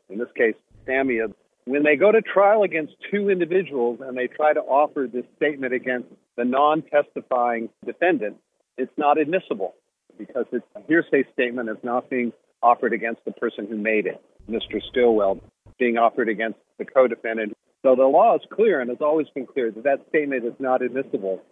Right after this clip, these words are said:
And in the original case, Bruton, Bruton objected, and the judge said, "That's fine. I will instruct the jury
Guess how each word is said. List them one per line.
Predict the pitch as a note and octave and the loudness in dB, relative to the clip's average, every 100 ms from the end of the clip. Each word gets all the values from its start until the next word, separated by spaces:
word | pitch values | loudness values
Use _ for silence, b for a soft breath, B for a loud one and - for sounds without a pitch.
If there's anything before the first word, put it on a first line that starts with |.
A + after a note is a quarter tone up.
| _ | _
And | B2+ C#3 | -4 0
in | D3 | 2
the | |
original | D3 E3+ A#3 F#3 C3 | 2 2 2 0 -2
case, | - B2 - | -2 -4 -4
Bruton, | - D#3 E3 A#2+ G2 - - | 0 2 2 -2 -12 -16 -10
Bruton | G#2+ D#3+ D3 C#3 | 0 2 2 -2
objected, | C3 - C3+ - F#3+ E3+ | -4 0 0 2 0 0
and | B2+ | -2
the | B2 | -2
judge | D3+ D#3 C#3+ | 2 0 0
said, | F3+ D#3+ D#3 | 0 0 2
"That's | G3 G#3+ | 0 0
fine. | F3 E3 G#3 A3 | 2 2 0 -2
I | B2 | -2
will | D3+ F#3 F#3 | 0 0 -2
instruct | D#3 - D#3+ D#3+ | -4 -2 -2 -2
the | |
jury | C#3+ C#3+ C#3 D3 | -6 0 0 0